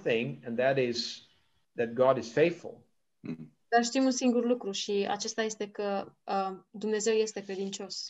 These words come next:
Speaker 1: And if all the promises concerning his first coming was fulfilled literally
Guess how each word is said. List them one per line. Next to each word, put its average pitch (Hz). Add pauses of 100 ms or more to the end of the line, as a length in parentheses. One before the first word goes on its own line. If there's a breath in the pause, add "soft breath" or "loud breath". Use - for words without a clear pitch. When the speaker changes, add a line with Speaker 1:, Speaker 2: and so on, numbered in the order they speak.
Speaker 1:
And 131 (120)
if 131
all 147
the 185
promises 170
concerning 139
his 117
first 185
coming 123
was 120
fulfilled 113
literally 123